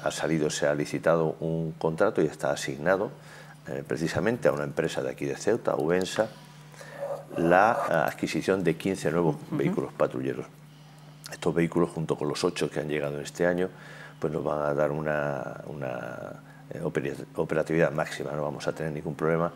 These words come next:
Speaker 1: con los vehículos porque ya se ha renovado completamente la plantilla, junto con las motocicletas. Además, está en vísperas de llegar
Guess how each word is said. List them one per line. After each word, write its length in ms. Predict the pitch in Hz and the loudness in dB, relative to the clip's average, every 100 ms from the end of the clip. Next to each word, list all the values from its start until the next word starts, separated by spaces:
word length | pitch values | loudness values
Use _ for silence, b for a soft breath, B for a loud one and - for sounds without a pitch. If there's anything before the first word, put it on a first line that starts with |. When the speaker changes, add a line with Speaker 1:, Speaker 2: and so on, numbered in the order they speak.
| B B B | B B B
Speaker 1:
con 140 | - 82 | 2 4
los 100 | 80 | 6
vehículos 360 | 90 95 101 101 B B B - | 4 6 4 2 B B B 4
porque 520 | 98 - 104 - - - | 4 6 4 2 -6 -4
ya 220 | 82 90 87 | 6 8 6
se 160 | - | 2
ha 60 | 78 | 0
renovado 340 | 73 78 82 | 2 4 4
completamente 560 | 69 64 71 67 69 60 | 2 -2 -2 -2 0 -2
la 80 | - | -2
plantilla, 460 | 60 58 - - - - | -8 -8 -8 -10 -12 -10
junto 260 | - 82 76 | -6 -2 -2
con 100 | 73 | -4
las 100 | 67 | -4
motocicletas. 800 | 71 - - 71 73 71 - - B B B B B | -6 -6 -8 -4 -4 -4 -8 -12 B B B B B
Además, 340 | 76 85 85 | 2 2 2
está 520 | - - 82 82 78 - | -2 2 4 6 4 0
en 220 | 78 76 | -2 0
vísperas 420 | 85 - 78 76 | 0 0 0 0
de 100 | 76 | 0
llegar 400 | 73 80 87 - | 2 6 6 4